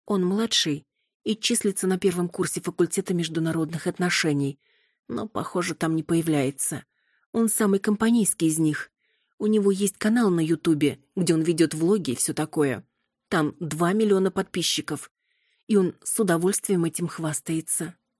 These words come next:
В заключение Арти сообщила театральным тоном: Всех троих ещё называют «идеальные лжецы».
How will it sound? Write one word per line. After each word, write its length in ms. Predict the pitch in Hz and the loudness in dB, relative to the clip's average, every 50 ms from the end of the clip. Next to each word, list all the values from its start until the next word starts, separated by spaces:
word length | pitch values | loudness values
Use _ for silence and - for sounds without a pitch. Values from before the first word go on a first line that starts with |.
| _ _ _ _ _ _ _ _ _ _ _ _ _ _ _ - | _ _ _ _ _ _ _ _ _ _ _ _ _ _ _ -10
В 120 | - 139 | -8 -6
заключение 840 | 127 - - - - - 123 - - 143 156 202 226 233 247 254 240 - _ _ _ _ _ _ _ _ | -6 -6 -6 -6 -6 -6 -6 -4 -2 0 0 2 2 2 2 0 -2 -4 _ _ _ _ _ _ _ _
Арти 340 | - - 185 214 - - 247 | -4 -2 -2 -2 -2 -2 -2
сообщила 600 | - - - 196 196 - - - - 139 127 131 | 0 0 0 0 -2 -2 -2 -2 0 0 -2 -2
театральным 580 | 127 - 131 123 123 - 120 127 123 123 135 135 | -2 -2 -4 -4 -4 -4 -2 -2 0 0 -2 -2
тоном: 480 | - - 127 123 120 123 - - - _ _ _ _ _ _ _ _ _ _ _ _ _ _ _ _ | -2 -2 -2 -2 -2 -4 -6 -8 -10 _ _ _ _ _ _ _ _ _ _ _ _ _ _ _ _
Всех 320 | - - - 254 233 - | -6 -2 0 0 0 -2
троих 460 | - - 175 170 180 226 277 - - - | -2 -2 0 0 0 0 -2 -4 -6 -4
ещё 260 | 240 202 - - 214 208 | -4 -2 0 2 2 2
называют 720 | 190 175 170 165 156 170 190 208 214 208 _ - - _ _ _ _ _ _ _ _ - | 2 2 0 0 0 0 0 0 0 -2 _ -12 -20 _ _ _ _ _ _ _ _ -2
«идеальные 960 | 233 214 175 - 190 175 156 151 156 165 170 165 165 170 170 165 165 196 - - | 0 0 2 2 2 2 2 0 -2 -2 -2 -2 -2 -2 -4 -4 -6 -8 -10 -6
лжецы». 800 | - 160 165 165 160 151 160 147 - - - - 151 131 - | -2 0 2 2 2 2 0 0 0 -2 -2 0 0 -2 -2